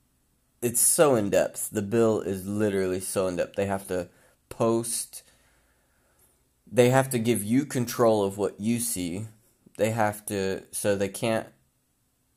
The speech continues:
moderate, uh, like, what you see. They have to give you the option to opt out of their algorithms. Um,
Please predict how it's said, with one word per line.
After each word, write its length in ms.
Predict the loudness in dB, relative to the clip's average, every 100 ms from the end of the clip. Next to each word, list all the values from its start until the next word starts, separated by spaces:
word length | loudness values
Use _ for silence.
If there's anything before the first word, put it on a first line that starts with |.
| -8
moderate, 1000 | 0 4 4 2 0 0 -2 -8 -12 -12 _
uh, 260 | 0 2 0
like, 340 | 0 -2 -2 -4
what 220 | -6 -4
you 100 | -8
see. 540 | -8 -6 -6 -8 -10 -16 _ _ _ _
They 140 | -6 -2
have 180 | -2 -2
to 80 | -6
give 260 | -4 -4
you 180 | -4 -6
the 240 | -6 -2
option 320 | 0 -2 -6 -6
to 100 | -2
opt 240 | -4 0
out 280 | 0 2 0
of 240 | -6 -4
their 480 | 0 2 2 0 -4
algorithms. 1040 | -2 -2 -2 -4 -2 -2 -4 -6 -10 -14 -16 _ _ _ _ _ -8
Um, 720 | -2 0 0 -2 -4 -10 -14